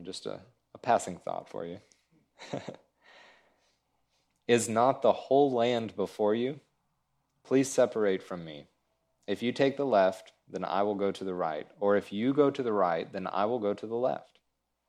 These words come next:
And so Abram's being gracious. And this is a great response to see coming from Abram, because it seems like he's learning to lean more on God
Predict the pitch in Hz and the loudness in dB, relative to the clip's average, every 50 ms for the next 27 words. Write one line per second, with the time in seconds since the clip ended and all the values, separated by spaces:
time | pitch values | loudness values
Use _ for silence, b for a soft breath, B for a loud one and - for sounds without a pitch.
0 | _ _ _ _ _ _ _ _ _ _ _ - 98 - 110 117 131 123 110 95 | _ _ _ _ _ _ _ _ _ _ _ -12 -6 0 0 2 2 0 -2 -4
1 | - - - - - 107 117 135 143 127 117 107 95 92 110 117 120 110 98 101 | -12 -18 -12 -4 -2 -2 0 0 -2 -6 -6 -8 -10 -8 -8 -8 -6 -4 -2 0
2 | 95 95 - - - - - - - _ _ _ _ _ _ _ _ _ _ _ | 0 0 -2 -8 -14 -14 -16 -18 -20 _ _ _ _ _ _ _ _ _ _ _
3 | _ _ _ _ _ _ _ _ _ _ _ _ _ _ - - 120 113 127 156 | _ _ _ _ _ _ _ _ _ _ _ _ _ _ -14 -8 -2 4 4 4
4 | 156 156 135 120 113 92 90 98 98 110 117 123 113 110 - - - 113 110 107 | 4 4 0 -2 -2 -2 0 2 2 2 2 2 0 -4 -6 -2 -2 0 0 0
5 | 98 - - - 98 - - - 101 98 95 92 90 90 - _ - - - 131 | -2 -6 -8 -8 -8 -8 -6 -6 -4 -4 -4 -4 -6 -8 -12 _ -10 -4 -4 -2
6 | 147 147 131 - - 104 95 98 92 90 87 78 85 82 82 90 - b b b | -2 -2 -4 -4 -4 -6 -6 -4 -6 -6 -6 -6 -8 -10 -10 -12 -16 b b b
7 | b b b b b b b b - 110 101 135 139 135 143 135 - - - - | b b b b b b b b -4 2 4 4 6 4 4 0 0 -4 -4 -2
8 | 160 185 202 180 175 165 156 143 - - - 139 127 117 110 - - - _ _ | -2 -2 -2 2 2 2 2 2 -2 -4 -6 -6 -6 -6 -8 -12 -14 -16 _ _
9 | _ _ _ _ _ _ _ - 113 107 104 104 110 117 131 143 151 147 135 131 | _ _ _ _ _ _ _ -8 -4 -2 0 0 0 0 0 -2 -2 -4 -4 -6
10 | 123 - - 110 104 101 98 104 117 123 123 123 117 107 101 101 104 104 101 92 | -8 -6 -4 -4 -2 -2 -4 -4 -6 -8 -8 -8 -10 -8 -6 -4 -2 -2 -2 -2
11 | 87 85 85 85 82 _ _ _ _ _ _ - - 95 98 98 95 85 101 98 | -2 -4 -6 -8 -10 _ _ _ _ _ _ -10 -6 -6 -6 -6 -6 -4 -2 0
12 | 98 87 - - - - | 0 0 -2 -4 -8 -12